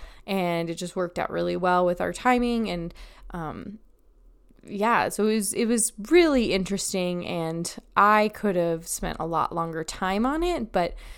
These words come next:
um, I can tell when my kids are sort of losing their interest and we need to move on to the next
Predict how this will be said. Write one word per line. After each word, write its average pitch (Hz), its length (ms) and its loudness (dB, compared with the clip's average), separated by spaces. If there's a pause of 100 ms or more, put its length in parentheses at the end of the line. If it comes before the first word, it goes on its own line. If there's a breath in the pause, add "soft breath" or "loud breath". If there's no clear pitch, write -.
(300 loud breath)
um, 156 460 -4 (720)
I 214 100 2
can 202 220 -2
tell 240 240 4
when 214 140 2
my 180 100 -2
kids 170 260 -4
are 180 80 -2
sort 175 280 0
of 165 100 -4
losing 170 540 -4 (160)
their 175 240 0
interest 208 480 -2
and 165 80 -6
we 165 100 -4
need 156 200 -6
to 160 120 -10 (160)
move 180 300 -6
on 87 180 -8
to - 140 -14
the - 100 -12
next - 640 -8